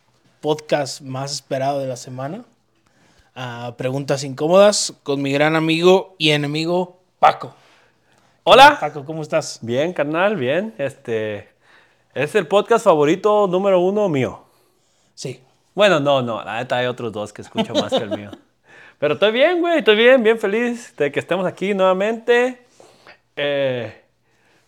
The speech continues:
Speaker 2: ha estado la semana muy chida, el clima muy chido.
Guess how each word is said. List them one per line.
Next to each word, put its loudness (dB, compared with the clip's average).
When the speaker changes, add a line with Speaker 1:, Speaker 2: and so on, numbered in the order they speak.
Speaker 2:
ha -2
estado 2
la 2
semana 0
muy -4
chida, 2
el -8
clima -4
muy -4
chido. -4